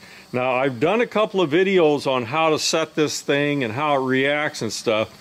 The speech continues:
so I'm not gonna get that, get into that here. I will reference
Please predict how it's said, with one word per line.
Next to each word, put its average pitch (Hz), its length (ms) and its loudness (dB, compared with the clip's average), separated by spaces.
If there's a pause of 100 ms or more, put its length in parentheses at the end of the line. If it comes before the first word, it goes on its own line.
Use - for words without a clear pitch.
(720)
so 127 140 0
I'm 135 100 2
not 175 220 0
gonna 156 160 0
get 165 320 -2
that, 135 260 -2 (500)
get 143 140 0
into 147 300 0
that 120 280 0
here. 120 360 2
I 110 140 0
will 143 260 2
reference 147 640 -2